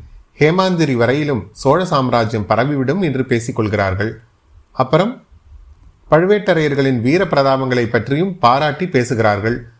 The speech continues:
சோழ சாம்ராஜ்யம் இவ்வளவு உன்னத நிலைமையை அடைவதற்கு காரணமே பழுவூர் சிற்றரசர்களின்." "போதும், அ, இன்னும் என்ன சொல்கிறார்கள்?" "தங்களுடைய சகோதரர்கள் இருவரையும் பற்றி ஆசையோடு பேசிக் கொள்கிறார்கள். முக்கியமாக இளவரசர்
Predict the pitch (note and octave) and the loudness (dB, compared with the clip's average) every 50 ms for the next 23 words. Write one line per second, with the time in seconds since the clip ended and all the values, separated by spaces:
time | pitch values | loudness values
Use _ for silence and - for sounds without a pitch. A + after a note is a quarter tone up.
0 | _ _ - - - D3+ E3 F#3+ G3+ F#3+ F#3+ F3+ D#3 D3 C#3 C3+ C3 B2 A2+ A#2+ | _ _ -10 -2 2 2 4 4 2 0 -2 -2 -2 2 2 2 2 2 2 0
1 | B2 A#2 A#2 A#2 A#2 A#2 C3 C3 D#3 D#3+ D3 C#3 C3 A#2 B2 C3+ D#3 F#3 F#3+ G3+ | -2 -2 -2 -2 0 0 2 2 2 2 2 2 0 0 0 0 0 0 0 0
2 | F#3 D#3 C#3 C3+ C3+ C#3 C#3 C3+ C3 B2 A2+ A2+ A2+ A#2+ C3+ D3 D#3+ D#3+ C#3+ C3+ | 0 0 0 0 0 0 0 0 0 0 -2 0 0 0 2 2 2 2 2 2
3 | C3 - - B2+ G#2+ - - A2+ B2 C#3 D3 D3+ D3 C#3 C#3+ D#3+ - - - _ | 0 2 0 -2 0 2 2 2 2 2 0 -2 0 0 -2 -2 -4 -8 -14 _
4 | _ _ _ _ _ - - B2+ C#3+ E3+ F#3 G3 F#3+ - - C#3+ - - D#3+ D3+ | _ _ _ _ _ 2 2 4 4 4 0 0 -2 0 -2 -4 0 2 2 2
5 | C#3+ C#3+ C#3 D3+ C#3 B2+ C3 C3 B2+ A#2+ A#2+ - - - _ _ _ _ _ _ | 2 0 0 0 2 2 2 2 0 -2 -6 -10 -20 -20 _ _ _ _ _ _
6 | - - D3+ D#3 D3+ D3 A#2+ A2+ - - - _ - C3 B2+ B2+ B2+ B2 C3 - | 2 4 4 4 4 2 -2 -4 -8 -18 -20 _ -6 -4 -2 -2 -2 -2 -4 -2
7 | - C3+ D3 E3+ F#3 F3 E3 D#3 D#3 D3+ D#3+ D3+ C3+ B2+ C#3+ C3+ C3+ B2+ B2 C3 | 0 0 2 2 2 2 2 0 0 0 0 0 2 2 2 2 2 2 0 -2
8 | C3 C3+ C3+ - _ _ _ _ _ _ _ _ _ _ _ _ _ - - - | -2 -4 -6 -12 _ _ _ _ _ _ _ _ _ _ _ _ _ -20 -20 -20
9 | - - - _ - - - C#3+ D3 E3 E3+ D#3+ D#3 D#3 D3 C3+ C#3 C3+ A#2+ A#2 | -20 -20 -20 _ -10 -2 0 0 2 2 2 2 2 0 -2 0 2 2 2 2
10 | C#3 E3+ G3 G3 F#3 F3 D#3+ E3 D#3 C#3 A#2+ B2 - C3 B2+ C3+ D3+ E3 F3+ E3+ | 2 0 0 0 0 0 0 0 0 0 -2 -4 -2 0 2 2 2 2 2 0
11 | E3 E3+ D#3+ - - A#2+ A2 B2 D3+ F#3+ F3 A2+ A2+ B2+ - D#3 C3+ B2 B2+ D#3 | 0 -2 -2 0 -2 -2 -2 0 -2 0 2 2 0 0 -2 0 0 2 2 0
12 | G3 F#3+ C#3 C3 C3 - B2+ - A#2 A2+ G#2 G#2 G#2 G2+ G2+ A2 A#2 A#2+ - - | 0 0 0 0 0 -2 -2 -2 -2 0 2 0 0 0 0 -2 -4 -4 -6 -14
13 | - _ _ _ - - B2+ B2 - - E3 D#3 C#3+ C3+ C3 C3+ D#3 F3+ F#3 F3 | -20 _ _ _ -6 -4 -4 -4 0 2 0 2 2 2 0 0 -2 -2 -4 -2
14 | B2 B2+ C3+ C#3+ D#3 C#3 B2+ - - - | 0 0 2 2 0 0 0 -2 -2 -4